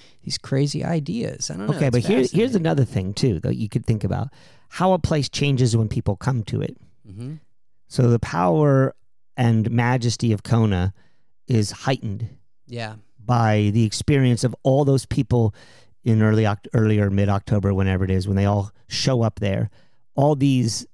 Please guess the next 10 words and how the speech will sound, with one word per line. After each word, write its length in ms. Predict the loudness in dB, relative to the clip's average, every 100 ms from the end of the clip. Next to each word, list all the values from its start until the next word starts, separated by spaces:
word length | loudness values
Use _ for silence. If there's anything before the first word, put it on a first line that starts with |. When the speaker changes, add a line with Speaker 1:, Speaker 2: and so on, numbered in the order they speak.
| -14
Speaker 2:
the 80 | -8
greatest 440 | -2 0 2 0 -2
specimens 720 | -2 -2 0 2 2 0 -2
of 260 | -2 -2 -2
endurance 640 | -2 0 0 -2 -4 -10 -6
that 220 | -2 -2 -4
the 380 | -6 0 0 0 -4
world 320 | 0 0 0 0
has 380 | -4 -4 -10
today. 400 | -6 -6 -4 -8